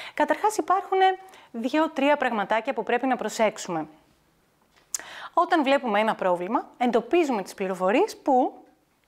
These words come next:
Στους αριθμούς. Οι πληροφορίες μου είναι πάντα κρυμμένες στους αριθμούς. Μετά, το διαβάζω προσεκτικά και ψάχνω και μία λέξη κλειδί για να καταλάβω τι πράξη θα κάνω. Μμ;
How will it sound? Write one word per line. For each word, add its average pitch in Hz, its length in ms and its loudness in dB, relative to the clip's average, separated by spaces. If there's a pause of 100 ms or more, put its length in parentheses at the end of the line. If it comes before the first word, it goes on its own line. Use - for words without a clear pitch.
(360)
Στους - 240 -20
αριθμούς. 208 460 0 (440)
Οι 202 100 -4
πληροφορίες 190 540 0
μου 285 80 4
είναι 196 120 0
πάντα 320 340 0
κρυμμένες 214 420 -4
στους - 240 -10
αριθμούς. 190 460 -6 (380)
Μετά, 208 380 0 (200)
το 214 80 -2
διαβάζω 185 460 -2
προσεκτικά 302 600 -2 (300)
και 269 100 -2
ψάχνω 269 440 -4
και 233 140 -4
μία 277 220 2
λέξη 220 280 -2
κλειδί 196 440 -2 (280)
για 240 160 0
να 240 60 2
καταλάβω 277 760 0
τι - 160 -20
πράξη 403 300 0
θα 370 100 -2
κάνω. 196 400 -2 (180)
Μμ; 370 60 0